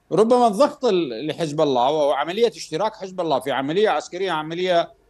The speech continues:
معقدة تدخل في جانب اللا يقين، لا سيما مسألة التعقيد، مسألة الغموض،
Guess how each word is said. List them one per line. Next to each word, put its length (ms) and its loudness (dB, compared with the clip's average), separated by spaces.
معقدة 580 -2
تدخل 300 -10
في 400 -4
جانب 380 -4
اللا 220 4
يقين، 520 0
لا 160 2
سيما 360 0
مسألة 380 -6
التعقيد، 500 -4
مسألة 340 -4
الغموض، 560 -2